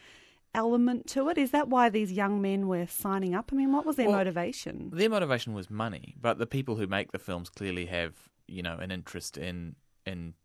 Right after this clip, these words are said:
Speaker 2: seeing what is, um, S and M light, really. I mean, it's,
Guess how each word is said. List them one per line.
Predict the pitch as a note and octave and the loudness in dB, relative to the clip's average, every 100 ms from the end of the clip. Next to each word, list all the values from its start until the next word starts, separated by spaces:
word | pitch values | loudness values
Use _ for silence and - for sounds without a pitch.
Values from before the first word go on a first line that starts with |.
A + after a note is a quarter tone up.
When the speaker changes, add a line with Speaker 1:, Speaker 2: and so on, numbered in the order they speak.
| _ - | _ -12
Speaker 2:
seeing | - - F2+ F2+ F2 | -10 -6 -4 -4 -4
what | F#2 - | -4 -2
is, | G2 F#2 - - _ _ A1 - _ - | -4 -4 -10 -18 _ _ -20 -20 _ -8
um, | G2+ F#2 - - - - _ _ - - - | -6 -6 -10 -18 -20 -20 _ _ -20 -12 -8
S | A2 G#2+ | -8 -8
and | |
M | G2 F#2 | -8 -6
light, | F#2 G2 - - | -2 -2 -4 -8
really. | F2+ F2+ - | -8 -8 -8
I | G#2 | -10
mean, | G#2+ | -10
it's, | - | -12